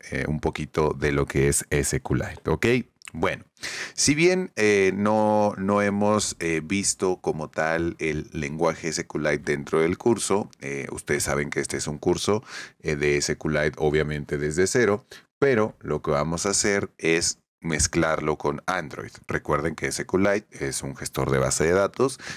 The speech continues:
que básicamente nos puede servir para cualquier plataforma. En este caso la vamos a utilizar con Android, ¿ok?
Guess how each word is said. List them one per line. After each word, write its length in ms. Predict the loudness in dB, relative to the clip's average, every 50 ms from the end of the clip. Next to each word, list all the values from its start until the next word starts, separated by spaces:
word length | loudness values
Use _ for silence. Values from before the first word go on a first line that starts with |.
| -14 _ -2
que 80 | 0 0
básicamente 720 | 0 0 -2 -2 -2 -2 -2 -2 -6 -6 -2 0 0 0
nos 180 | 0 -4 -8 -6
puede 300 | -2 -2 0 0 0 -2
servir 400 | -2 -4 -4 -4 -4 -6 -4 -2
para 220 | -2 -2 -2 -2
cualquier 440 | -4 -8 -8 -8 -4 -6 -6 -6 -4
plataforma. 800 | -4 -2 -2 0 0 -2 -2 0 2 2 2 2 2 0 -2 -2 -6
En 100 | -10 -10
este 240 | -8 -6 -4 -4 -2
caso 380 | -2 -2 -2 -2 0 -2 -2 0
la 120 | 0 -2
vamos 260 | -2 -2 -4 -4 -4
a 60 | -6 -6
utilizar 640 | -6 -8 -8 -8 -6 -2 0 0 0 0 -2 _ _
con 300 | -2 0 2 2 0 -2 _ -4
Android, 420 | -4 -4 -4 -6 -10 -16 -16 -16 _ _ -8
¿ok? 180 | -8 -2 0